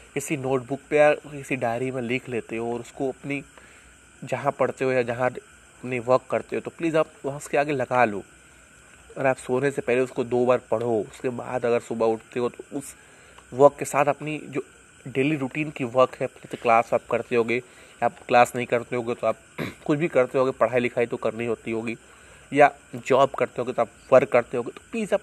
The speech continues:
ये काम करो। Please आप अपने time को इन-, waste ना करो। और main आप basically mainly आप, आप family मेम्बर के साथ काफ़ी चीज़ें सीख सकते हो।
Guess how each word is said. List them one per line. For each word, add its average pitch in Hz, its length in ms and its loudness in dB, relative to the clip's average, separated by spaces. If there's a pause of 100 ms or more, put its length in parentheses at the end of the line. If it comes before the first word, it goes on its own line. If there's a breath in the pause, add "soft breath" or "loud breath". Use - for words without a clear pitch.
(140)
ये 151 220 -2
काम 156 320 -8
करो। 131 380 -2 (540 loud breath)
Please 208 140 2
आप 214 80 6
अपने - 380 -4
time 180 280 2
को 185 360 2
इन-, 139 400 -8
waste 196 320 6
ना 139 100 0
करो। 117 260 -2 (500 loud breath)
और 151 300 4 (260)
main 180 360 -2
आप 180 140 0
basically 165 480 -4
mainly 139 580 -4
आप, 160 100 -2 (640 loud breath)
आप - 60 -8
family 139 460 -2
मेम्बर 131 320 2
के 135 160 -4
साथ 123 220 -8
काफ़ी - 520 -10
चीज़ें 143 200 -4
सीख - 280 -8
सकते - 300 -8
हो। 120 120 -12